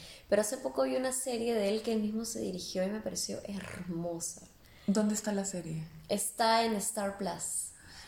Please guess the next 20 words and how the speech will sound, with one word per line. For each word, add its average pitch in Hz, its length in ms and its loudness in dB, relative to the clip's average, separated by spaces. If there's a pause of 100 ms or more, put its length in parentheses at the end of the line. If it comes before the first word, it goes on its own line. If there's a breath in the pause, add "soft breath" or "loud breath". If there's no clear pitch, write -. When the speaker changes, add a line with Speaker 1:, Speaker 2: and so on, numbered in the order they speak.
(380 loud breath)
Speaker 2:
Sabes 214 320 4
que - 80 -4
tengo 185 300 0
ya 180 200 4 (140)
todas 190 280 8
las 190 100 2
plataformas, 165 640 0 (100)
pero 160 320 0
porque 165 260 0
yo 160 100 2
Speaker 1:
No 160 60 4
Speaker 2:
soy 175 80 2
Speaker 1:
la 180 60 4
Speaker 2:
una 180 120 4
Speaker 1:
vi. - 40 2
Speaker 2:
gran 180 220 4
consumidora 170 680 2
Speaker 1:
Ujú. 233 80 4
Speaker 2:
de, 165 460 -2
eh, - 180 -10